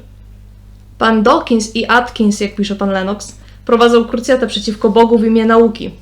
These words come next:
nie zważając na to, że nawet wybitni naukowcy deklarują wiarę w Boga. Nie znaczy to, że sama nauka toczy wojnę z Bogiem.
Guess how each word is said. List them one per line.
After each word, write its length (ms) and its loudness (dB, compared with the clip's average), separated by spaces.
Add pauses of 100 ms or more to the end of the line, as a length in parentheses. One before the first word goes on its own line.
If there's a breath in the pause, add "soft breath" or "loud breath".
nie 140 2
zważając 540 -2
na 120 0
to, 120 -2
że 100 2
nawet 300 2
wybitni 480 2
naukowcy 520 -4
deklarują 540 0
wiarę 260 0
w 100 -4
Boga. 300 -2 (680 soft breath)
Nie 160 4
znaczy 280 2
to, 100 2
że 120 2
sama 240 2
nauka 340 2
toczy 280 -6
wojnę 300 -4
z 140 -14
Bogiem. 360 -10